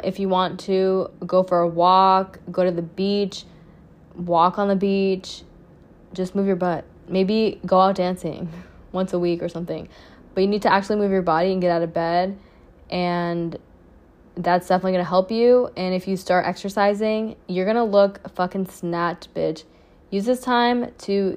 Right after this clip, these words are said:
get your body right and release all the stress by moving.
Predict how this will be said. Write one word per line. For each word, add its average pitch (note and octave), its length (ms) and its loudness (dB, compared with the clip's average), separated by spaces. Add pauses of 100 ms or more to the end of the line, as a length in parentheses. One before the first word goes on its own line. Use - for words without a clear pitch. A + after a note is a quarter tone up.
(100)
get F3 200 2
your A3+ 140 2
body G3 300 4
right F3+ 440 2 (440)
and F3+ 640 -2 (760)
release G3 800 -2 (540)
all F#3 140 0
the F3 100 -4
stress F3+ 840 -2
by F3+ 200 -4
moving. G3+ 580 -2